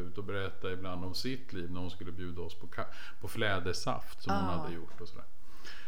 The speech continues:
Speaker 1: Och då blev, då fick man ju den här natur-, och sen har jag ju haft äldre släktingar också som jag har pratat med. Men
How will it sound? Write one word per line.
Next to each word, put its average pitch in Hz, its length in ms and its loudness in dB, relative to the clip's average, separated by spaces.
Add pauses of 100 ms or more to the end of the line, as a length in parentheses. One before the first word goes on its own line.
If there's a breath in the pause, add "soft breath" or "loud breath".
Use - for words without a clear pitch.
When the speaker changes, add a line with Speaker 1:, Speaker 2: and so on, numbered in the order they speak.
(100)
Speaker 1:
Och 123 100 0
då 135 100 2
blev, 147 320 2
då 143 80 2
fick - 360 0
man 151 120 2
ju 147 60 2
den 123 100 2
här 113 80 0
natur-, 110 460 0
och 107 60 0
sen 107 200 0
har 160 140 0
jag 107 200 2
ju 92 60 2
haft 92 220 0
äldre 95 340 0
släktingar 101 500 2
också 131 300 0
som 101 160 2
jag 95 80 0
har 85 60 0
pratat - 500 0
med. 92 160 0
Men 110 260 2